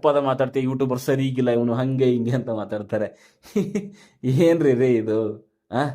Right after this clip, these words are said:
ಅರ್ಥ ಮಾಡ್ಕೊಳ್ಳಿ, ಏನಕ್ಕೆ ಅವ್ನು ತಗೊಂಡೋಗಿ ಬಿಟ್ಟಿದ್ದಾರೆ. Bigg Boss-ದು ಇಂಟೆನ್ಷನ್ ತಿಳ್ಕೊಳ್ಳಿ, ಇಷ್ಟು ಅರ್ಥ ಮಾಡ್ಕೊಂಡ್ರೆ ನಿಮ್ಗೆ ಗೊತ್ತಾಗಿರುತ್ತೆ. So ನಾನ್ ಯಾಕೆ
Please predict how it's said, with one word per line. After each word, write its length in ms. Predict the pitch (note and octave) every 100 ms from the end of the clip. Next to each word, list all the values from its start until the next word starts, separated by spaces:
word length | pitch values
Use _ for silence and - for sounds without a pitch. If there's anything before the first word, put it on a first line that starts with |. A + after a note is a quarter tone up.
| - _ _ _ _ _ _ _ _
ಅರ್ಥ 260 | A2+ A2+ -
ಮಾಡ್ಕೊಳ್ಳಿ, 600 | F#3+ B2 C#3 C#3 B2 G#2+
ಏನಕ್ಕೆ 480 | G2+ B2+ E3 D#3+ C3
ಅವ್ನು 140 | B2+
ತಗೊಂಡೋಗಿ 400 | A#2 A#2 A#2 G#2
ಬಿಟ್ಟಿದ್ದಾರೆ. 440 | G2+ G#2+ G2+ G2+
Bigg 360 | G2+ C3 D#3 E3
Boss-ದು 340 | F#3 F#3 D#3
ಇಂಟೆನ್ಷನ್ 600 | D3+ D#3 F3 E3 D#3+ D#3
ತಿಳ್ಕೊಳ್ಳಿ, 480 | D3 C#3+ C3+ C3+ C3+
ಇಷ್ಟು 280 | A#2 - -
ಅರ್ಥ 240 | A2 -
ಮಾಡ್ಕೊಂಡ್ರೆ 480 | D#3 C#3 B2 B2 C3+
ನಿಮ್ಗೆ 200 | C3 A#2+
ಗೊತ್ತಾಗಿರುತ್ತೆ. 540 | G#2+ A2 A#2+ G#2 G2+ A#2
So 160 | A2
ನಾನ್ 180 | G#2 G2
ಯಾಕೆ 480 | G2+ B2 B2 A#2+